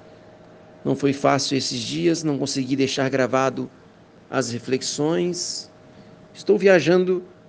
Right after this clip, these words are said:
para São João del Rei, mas estou aqui reservando um tempinho para poder gravar,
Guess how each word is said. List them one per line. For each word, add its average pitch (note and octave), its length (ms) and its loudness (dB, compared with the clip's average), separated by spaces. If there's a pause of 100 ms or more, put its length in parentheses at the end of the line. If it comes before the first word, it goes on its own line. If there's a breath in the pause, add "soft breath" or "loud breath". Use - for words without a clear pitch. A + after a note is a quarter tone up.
(140)
para C#3+ 140 0
São C#3+ 200 -2
João C#3+ 180 -2
del C#3 160 2
Rei, E3 380 2
mas D3 560 -6 (160)
estou - 300 -2
aqui C3 180 -4
reservando B2+ 520 0
um B2+ 40 -2
tempinho B2+ 540 0 (880 loud breath)
para B2 120 -4
poder C3 280 0
gravar, B2 500 4